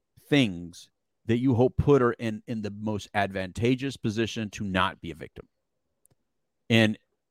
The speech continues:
you cannot say that you give advice for someone how not to be a victim if you can't also say the sentence that there are things that you do that can make you a more potential victim.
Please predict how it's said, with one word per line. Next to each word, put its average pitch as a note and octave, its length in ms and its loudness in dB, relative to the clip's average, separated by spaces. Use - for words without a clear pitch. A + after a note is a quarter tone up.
you G#2+ 120 -4
cannot E3 460 2
say A#2 500 0
that G#2+ 160 0
you A2+ 140 0
give A2+ 200 2
advice G#2 380 0
for - 160 -8
someone G2+ 320 -6
how F#2 160 -8
not A#2+ 340 4
to A#2 60 -4
be G2+ 140 0
a E2+ 40 0
victim F#2 460 -4
if A2+ 180 4
you G#2+ 60 -4
can't - 260 4
also A#2+ 280 2
say A2 200 2
the G2+ 80 -4
sentence G2+ 380 -2
that F#2+ 300 -2
there G#2+ 120 2
are G2 100 4
things B2 340 2
that G#2+ 100 2
you G2+ 120 0
do G2+ 220 2
that G2 140 0
can F#2+ 140 -4
make F#2+ 200 -2
you F#2+ 220 -2
a F2 40 -4
more F#2 200 -2
potential G2+ 420 2
victim. C#2+ 340 -14